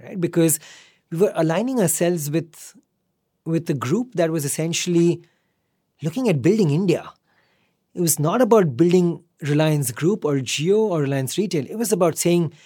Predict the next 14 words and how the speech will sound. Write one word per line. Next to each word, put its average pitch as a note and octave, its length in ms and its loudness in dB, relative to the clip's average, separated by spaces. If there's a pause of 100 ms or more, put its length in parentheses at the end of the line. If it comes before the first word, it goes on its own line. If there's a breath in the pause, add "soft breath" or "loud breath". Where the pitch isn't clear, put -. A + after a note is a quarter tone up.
(340 soft breath)
"Hey, F3+ 140 -2
can A3 240 -2
we A#3 100 0
get F3 320 4
India F3 380 2
from D3+ 320 -2
a D3 180 -2 (140)
two E3 200 0
trillion D3+ 420 0
to C#3+ 120 -2
a B2+ 60 -2
five C3+ 240 0
trillion C3+ 180 -4
economy?" C#3 540 0